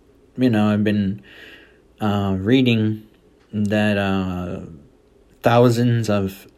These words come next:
service members in the military are refusing,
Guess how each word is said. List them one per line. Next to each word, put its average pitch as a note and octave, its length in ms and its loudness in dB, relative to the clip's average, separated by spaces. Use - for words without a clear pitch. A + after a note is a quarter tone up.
service B2+ 400 2
members G2+ 480 -2
in G#2 80 -4
the G2 80 -4
military G#2 720 -4
are G2+ 260 -2
refusing, G#2+ 840 2